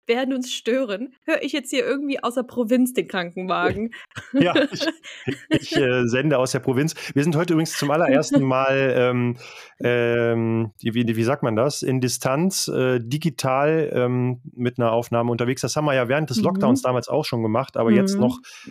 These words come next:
Speaker 2: besser aufgestellt. Wir können uns sogar, äh, richtig sehen. Und, ähm, wir hoffen, dass das, ähm, qualitätsmäßig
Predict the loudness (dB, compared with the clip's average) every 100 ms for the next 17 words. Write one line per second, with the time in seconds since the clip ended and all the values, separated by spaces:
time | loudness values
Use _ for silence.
0 | -6 -2 0 0 -2 -4 -2 -2 -2 -2
1 | -2 -2 -2 0 0 -2 -18 _ -2 0
2 | 0 -2 -4 0 2 2 2 -2 _ _
3 | _ _ _ -20 -4 0 2 2 2 0
4 | 2 2 0 0 0 0 -2 0 0 0
5 | -6 -4 -2 0 -2 -4 -4 -10 _ -4
6 | -2 0 -2 -2 -2 -2 0 -2 -4